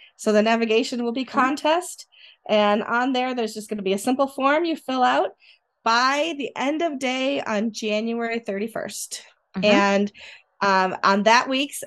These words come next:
Speaker 1: that week's episode, at the end of that week, we will announce who the three winners are
Speaker 2: Mm-hmm.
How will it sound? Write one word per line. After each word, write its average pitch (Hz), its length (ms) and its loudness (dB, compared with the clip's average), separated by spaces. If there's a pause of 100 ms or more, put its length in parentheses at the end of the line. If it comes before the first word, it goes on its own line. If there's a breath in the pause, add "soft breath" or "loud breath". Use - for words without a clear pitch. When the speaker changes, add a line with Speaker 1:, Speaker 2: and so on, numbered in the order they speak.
Speaker 1:
that 208 220 2
week's 262 300 -2
episode, 247 580 2
at 277 80 -4
the 202 100 -6
end 233 120 0
of - 20 -2
that 220 160 0
week, 233 160 -2
we 226 100 -2
will 214 120 2
announce 196 340 0
who 247 80 -4
the 254 140 -6
three 269 180 -4
winners 202 380 0
are 175 480 -2 (280 loud breath)
Speaker 2:
Mm-hmm. 208 200 -6